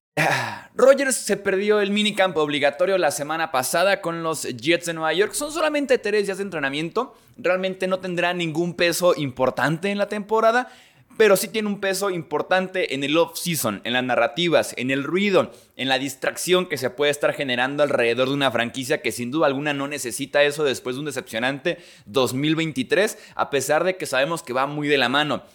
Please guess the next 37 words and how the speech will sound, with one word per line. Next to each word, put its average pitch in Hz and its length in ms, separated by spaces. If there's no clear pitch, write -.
de 127 160
una 143 100
lesión 135 380
importante 147 640
en 143 100
la 127 120
posición, 123 500
eh, 113 280
clave 143 540
de 113 240
este 127 180
deporte, 214 460
pero 240 280
que 208 60
aún 202 160
así 190 240
fue 185 200
decepcionante 175 580
porque 180 360
tal 156 200
vez 160 200
el 156 100
resto 147 480
del 131 240
roster 131 420
también 117 320
pudo 120 320
quedar 107 240
a 117 80
deber, 131 560
excep-, - 240
excepto 98 320
algunos 107 320
jugadores 98 480
en 98 160
especial, 90 540
¿no? 113 160